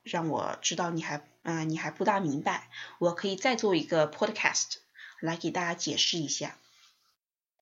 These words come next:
那在最后结束之前，跟我一起来读一读吧。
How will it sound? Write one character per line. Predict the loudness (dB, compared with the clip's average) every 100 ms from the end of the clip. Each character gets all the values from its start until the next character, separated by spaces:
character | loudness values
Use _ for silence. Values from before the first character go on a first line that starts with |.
| _ _ _ _ -10 -8 -4
那 | 12 12
在 | 12 10
最 | 10 8
后 | 6
结 | 6 4
束 | 4 4
之 | 4
前， | 4 4 4 2 0 -6 -16 0
跟 | 6 8
我 | 8
一 | 4 0
起 | 2 2
来 | 0
读 | 0 0
一 | 0
读 | 0 4
吧。 | 4 4